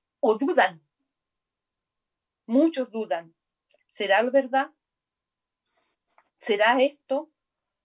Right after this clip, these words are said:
Y ahí está la decisión de cada uno, de seguir en la antigua energía o abrirse completamente a esta energía, siendo y viéndose a sí mismo, no solamente como un ser humano de carne y hueso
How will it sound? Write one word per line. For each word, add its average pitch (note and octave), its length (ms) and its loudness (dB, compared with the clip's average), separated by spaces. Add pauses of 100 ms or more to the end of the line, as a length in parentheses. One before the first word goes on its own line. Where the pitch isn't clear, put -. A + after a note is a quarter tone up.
(260)
Y A#3 140 -4
ahí C4 80 2
está D4+ 160 -6
la D#4+ 100 2
decisión C#4+ 500 -4
de C#4+ 120 -8
cada C#4 280 -4
uno, B3 400 -8
de G#3 120 -8
seguir G#3 540 -6
en D#4 140 -6
la D#4+ 60 0
antigua D#4 300 -4
energía D#4+ 480 -4 (800)
o A3+ 160 0
abrirse A3+ 480 -2
completamente A#3 840 -4
a A#3 40 -10
esta A3+ 120 -8
energía, G#3 580 -4 (180)
siendo B3 580 0 (420)
y A3 540 -2 (720)
viéndose B3 480 0
a C4 40 -2
sí C4 240 -2
mismo, B3+ 560 -2 (220)
no C4+ 120 0
solamente D4 500 0
como B3 160 -4
un B3+ 80 0
ser B3+ 240 0
humano B3 420 0
de A3 120 -4
carne A#3 340 -2
y - 20 -4
hueso C4 460 0